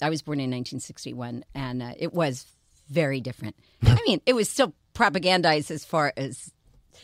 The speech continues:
Speaker 1: certain things. And then I moved to England very young. And then I'm like, wow, like, even the kids that didn't take their O levels, like the,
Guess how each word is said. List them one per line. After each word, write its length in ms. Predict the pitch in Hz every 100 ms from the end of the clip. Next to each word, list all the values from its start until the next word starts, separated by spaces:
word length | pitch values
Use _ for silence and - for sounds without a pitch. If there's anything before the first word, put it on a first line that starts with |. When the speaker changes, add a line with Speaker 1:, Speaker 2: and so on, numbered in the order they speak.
| - - _
Speaker 1:
certain 340 | - 233 185
things. 320 | 175 285 247
And 140 | 196 185
then 80 | 190
I 80 |
moved 220 | 185 185 -
to 100 | 220
England 420 | 175 175 165 147
very 220 | 151 151
young. 460 | 147 180 170 151 -
And 200 | 151 156
then 120 | 160
I'm 240 | 151 143 131
like, 120 | 160 - _
wow, 300 | 147 143 151 143
like, 160 | 151 -
even 240 | 214 247
the 60 | 226
kids 240 | - 190
that 100 | 180
didn't 240 | 151 175 170
take 220 | 170 147
their 160 | - -
O 80 | 147
levels, 540 | 160 165 196 196 180
like 180 | 156 -
the, 180 | 151 135